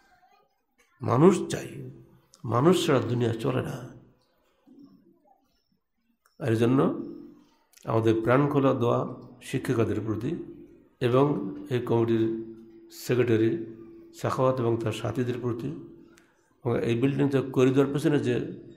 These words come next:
ব্যক্তি কাজ করলেন, রাজমিস্ত্রিদের হেড যিনি, আমি তার সঙ্গে কথা বলেছি, তারও আন্তরিকতা আছে যথেষ্ট। আমি বলবো আন্তরিকতার মধ্যে যেন আল্লাহর কাছে কিছু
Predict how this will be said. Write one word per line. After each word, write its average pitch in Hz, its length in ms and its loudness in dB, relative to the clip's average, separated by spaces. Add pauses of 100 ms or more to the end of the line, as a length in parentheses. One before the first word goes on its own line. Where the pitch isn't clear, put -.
(400)
ব্যক্তি 120 380 -2
কাজ 110 260 -2
করলেন, 104 540 -2 (1600)
রাজমিস্ত্রিদের 110 720 2
হেড 113 320 2
যিনি, 107 500 -2 (420)
আমি 107 140 -4
তার 113 140 -2
সঙ্গে 113 240 0
কথা 117 240 0
বলেছি, 127 640 -2
তারও 127 240 0
আন্তরিকতা 131 680 0
আছে 135 220 -4
যথেষ্ট। 131 520 -2 (760)
আমি 117 180 0
বলবো 131 280 2
আন্তরিকতার 127 640 2
মধ্যে 98 260 -2
যেন 110 160 0 (1500)
আল্লাহর 117 280 0
কাছে 120 160 -2
কিছু 123 240 -6